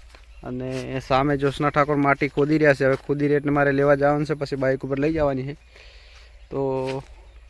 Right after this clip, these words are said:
જો સરસ મજાની કોરીમોરી, હવે માટી જો સામે દેખાઈ રહી કોરીમોરી, ગમે એ માટી ખોદી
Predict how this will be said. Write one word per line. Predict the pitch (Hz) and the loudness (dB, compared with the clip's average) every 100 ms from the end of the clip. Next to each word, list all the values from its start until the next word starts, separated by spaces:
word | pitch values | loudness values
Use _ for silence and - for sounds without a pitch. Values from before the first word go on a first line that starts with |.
| - - - - - | -20 -20 -20 -20 -8
જો | 135 156 143 120 - - - - | -2 2 2 -2 -8 -20 -20 -8
સરસ | 147 143 - | -6 -6 -2
મજાની | 151 147 156 | 0 2 2
કોરીમોરી, | - 151 151 151 151 | 4 4 4 4 4
હવે | 151 | 4
માટી | 143 135 135 147 143 | 4 4 4 0 0
જો | 147 151 147 - - - - | 0 0 -2 -12 -20 -20 -6
સામે | 123 135 147 | 0 2 2
દેખાઈ | 143 143 156 | 2 0 0
રહી | 147 151 147 | 0 -2 -2
કોરીમોરી, | 147 147 147 143 | -2 0 0 -2
ગમે | 139 139 143 | -2 -2 -2
એ | 143 | -2
માટી | 135 131 143 | 0 -2 -4
ખોદી | 135 131 135 143 | -6 -6 -4 -4